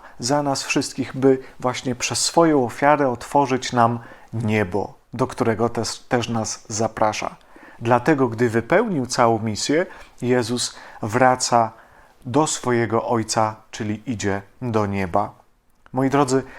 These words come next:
rozstanie to trudny temat. E, chcę wam dzisiaj pokazać mały eksperyment. Tak jest, że czasami nie dostrzegamy, e, naszych bliskich, których kochamy.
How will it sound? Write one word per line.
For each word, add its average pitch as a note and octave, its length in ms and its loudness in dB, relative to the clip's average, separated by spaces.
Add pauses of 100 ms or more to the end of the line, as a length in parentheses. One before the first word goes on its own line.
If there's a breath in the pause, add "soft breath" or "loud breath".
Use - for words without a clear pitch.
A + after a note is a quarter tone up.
(180 loud breath)
rozstanie C3 800 2
to D3+ 140 -2
trudny C3+ 460 -4
temat. - 520 -6 (580 soft breath)
E, A#2+ 360 -2
chcę - 280 0
wam A3+ 200 0
dzisiaj F#3 240 0
pokazać D3+ 520 2
mały B2+ 220 4
eksperyment. G#2 800 -4 (640 soft breath)
Tak - 220 2
jest, G3 340 0 (220 loud breath)
że D3 120 -2
czasami F3+ 460 0
nie E3 300 -2
dostrzegamy, D3+ 960 2 (420 soft breath)
e, - 140 -6
naszych B2 540 -2
bliskich, C3+ 460 -6
których - 400 -4
kochamy. A#2 540 2